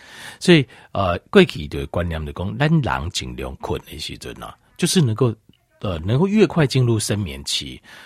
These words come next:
那停留在深眠期越长，对身体如何？好，那动眼期，身体其实类似处在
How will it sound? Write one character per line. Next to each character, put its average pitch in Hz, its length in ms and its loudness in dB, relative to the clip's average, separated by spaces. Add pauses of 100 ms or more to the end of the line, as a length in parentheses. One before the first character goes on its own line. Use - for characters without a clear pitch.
那 127 240 0
停 139 200 2
留 165 160 6
在 156 160 2
深 147 200 2
眠 110 180 0
期 104 200 -8
越 127 200 0
长， 78 340 -10 (140)
对 143 100 4
身 82 220 -2
体 71 240 -8
如 65 160 -10
何？ - 240 -10 (300)
好， - 280 -6 (280)
那 139 180 2
动 220 240 4
眼 67 220 -4
期， 69 420 -6 (160)
身 170 240 4
体 - 100 -10
其 - 220 -8
实 98 160 -6
类 123 180 2
似 104 200 -4
处 - 200 -12
在 78 320 -8